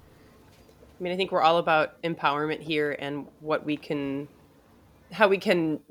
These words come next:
make folks feel more comfortable in advocating for themselves. Because as we know, there are huge barriers to getting access in healthcare.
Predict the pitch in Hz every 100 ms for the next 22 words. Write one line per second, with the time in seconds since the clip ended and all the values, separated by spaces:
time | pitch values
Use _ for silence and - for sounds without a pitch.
0 | - 202 196 190 180 170 - - _ 180
1 | 160 156 - - 185 165 160 151 151 165
2 | 160 160 - 151 - 156 151 139 139 143
3 | 147 143 131 139 147 147 143 139 - 151
4 | 135 139 160 127 131 - 151 160 151 -
5 | - - - - 208 202 220 226 196 180
6 | 175 175 170 - 208 196 180 170 151 147
7 | 139 135 143 - - 147 143 131 123 139
8 | 135 127 - 123 - 127 - 120